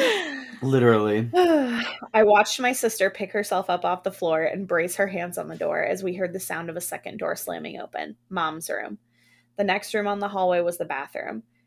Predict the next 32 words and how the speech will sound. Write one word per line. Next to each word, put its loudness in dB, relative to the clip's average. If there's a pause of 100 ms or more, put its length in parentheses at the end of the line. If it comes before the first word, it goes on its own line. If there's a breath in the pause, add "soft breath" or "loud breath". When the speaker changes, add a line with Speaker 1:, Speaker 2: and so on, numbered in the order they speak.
(180)
Speaker 2:
Annie -2
pulled 0
me -2
to -4
my -2
feet -6
and -12
handed -8
me -6
the -8
knife. -10 (420)
I -2
shook 0
my 0
head 0
and -6
pushed -6
it -2
back -2
to -4
her, 0
terrified -2
of -4
what 2
would -6
happen -6
if -12
I -4
had -14
to -14
use -6
it. -6